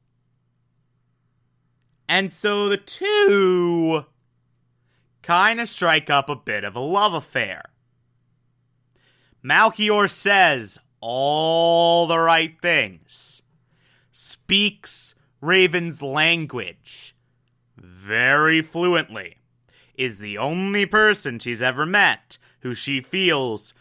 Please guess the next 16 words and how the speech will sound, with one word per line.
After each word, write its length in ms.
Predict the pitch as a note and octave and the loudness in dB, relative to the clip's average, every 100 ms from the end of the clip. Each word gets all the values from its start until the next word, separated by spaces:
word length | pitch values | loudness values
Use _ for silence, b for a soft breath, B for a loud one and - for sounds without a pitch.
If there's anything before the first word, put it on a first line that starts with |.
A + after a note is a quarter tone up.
| _ _ | _ _
truly 760 | - - G#2 A2 A2+ A#2 B2+ C3 | -18 -14 -10 -8 -6 -4 -4 -2
understands 840 | C#3 C#3+ D#3 - G#3 G3+ F3+ - | -4 -6 -8 -2 0 0 -2 -6
her. 280 | A#2 F#2+ _ _ _ _ _ _ _ _ _ _ _ _ _ _ _ _ _ _ _ _ _ _ _ _ _ _ _ _ _ _ _ _ _ _ C3 | -10 -10 _ _ _ _ _ _ _ _ _ _ _ _ _ _ _ _ _ _ _ _ _ _ _ _ _ _ _ _ _ _ _ _ _ _ -10
And 140 | D#3 | -6
so 180 | F3+ E3+ | 0 2
the 100 | E3+ | 0
two 340 | - C#3+ B2+ | -2 -4 -2
become 480 | B2+ C3+ C#3+ C3 C#3+ | -4 -4 -4 -4 -6
more 500 | A#2+ A2 G#2+ G#2+ G#2+ b b | -8 -6 -4 -6 -8 b b
intertwined 960 | A2 G2+ G2 - - D#3 E3+ E3 C#3 G2 _ _ _ _ _ _ _ | -20 -18 -18 -18 -16 -8 -4 -2 -2 -4 _ _ _ _ _ _ _
throughout 300 | C3 A#2 A2 | -6 -4 -6
this 180 | A2+ - | -8 -2
episode 520 | D#3 - B2+ A2+ F#2+ | -2 -2 -12 -12 -12
because 300 | G#2+ C#3 B2+ | -14 -12 -10
Raven 400 | G#2+ A#2 A2+ A2+ | -6 -6 -6 -10
feels 720 | G#2+ - G#2 G2+ G2 G2 - | -12 -18 -14 -14 -14 -18 -20